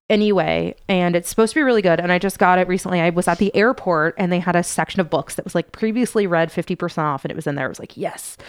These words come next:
Um, so I started reading it, and so far it's really good.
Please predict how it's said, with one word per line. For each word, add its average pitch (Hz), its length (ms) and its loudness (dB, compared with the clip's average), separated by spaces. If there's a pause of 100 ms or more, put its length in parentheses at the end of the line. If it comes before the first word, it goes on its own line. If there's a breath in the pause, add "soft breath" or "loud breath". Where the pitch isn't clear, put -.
(480 loud breath)
Um, 202 480 2 (140)
so 202 420 4
I 202 60 2
started 214 260 0
reading 196 240 2
it, 190 160 0
and 190 120 -4
so 190 120 2
far 180 240 2
it's 175 140 -4
really 170 180 0
good. 170 400 0